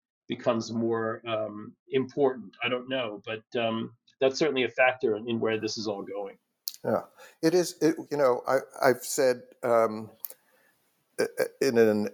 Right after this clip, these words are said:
Speaker 2: I participated in the Copyright Office listening session on A I, and I said, "This is all likely to play out in two places." And again, this is a lesson from history. It's gonna play out in courtrooms and in conference rooms.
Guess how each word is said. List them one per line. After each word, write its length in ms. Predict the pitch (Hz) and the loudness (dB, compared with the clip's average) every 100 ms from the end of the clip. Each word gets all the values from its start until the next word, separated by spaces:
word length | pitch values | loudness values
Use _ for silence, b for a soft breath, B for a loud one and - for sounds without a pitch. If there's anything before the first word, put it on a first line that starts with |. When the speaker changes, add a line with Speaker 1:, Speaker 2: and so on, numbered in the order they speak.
| - | -2
Speaker 2:
I 140 | 117 113 | 0 4
participated 640 | 131 123 147 - 131 120 | 2 2 0 2 2 2
in 80 | 117 | 0
the 80 | |
Copyright 520 | - 127 - 131 117 113 | 2 2 2 0 2 4
Office 380 | 107 113 101 | 2 2 -2
listening 400 | 131 135 104 104 | 0 2 0 -4
session 400 | - 107 - 107 | 0 0 2 0
on 160 | 104 104 | 2 2
A 160 | 104 101 | 2 2
I, 240 | 101 107 | 4 4
and 160 | 110 113 | 2 -2
I 80 | |
said, 240 | 113 120 117 | 0 0 2
"This 160 | 143 | 0
is 140 | 147 117 | 0 -2
all 340 | 123 143 143 | 0 0 0
likely 340 | 127 127 131 120 | 0 -2 -2 -2
to 100 | 113 | -2
play 320 | - 123 117 | 0 0 4
out 200 | 117 113 | 2 2
in 140 | 107 | -2
two 180 | - 127 | -4 -6
places." 540 | - 135 127 - - 113 | 4 4 4 0 -4 -4
And 80 | |
again, 320 | 101 113 104 98 | 0 4 4 2
this 160 | 101 | -2
is 140 | 107 113 | -2 0
a 60 | |
lesson 380 | 110 110 - 98 | 4 4 2 -6
from 240 | - 107 110 | -4 -2 0
history. 460 | 113 - 104 98 - B B - | -2 0 2 2 -4 B B 0
It's 140 | 131 | 4
gonna 180 | 147 131 | 4 2
play 300 | - 135 123 | 0 2 2
out 160 | 123 | 0
in 100 | 110 107 | -2 -2
courtrooms 640 | 156 170 - 170 190 175 - | 6 6 6 -2 -2 -2 2
and 120 | 127 | 4
in 120 | 120 | 4
conference 580 | - 135 120 - 92 - | 4 4 4 2 -2 0
rooms. 460 | 92 - - - | -2 -2 -4 -6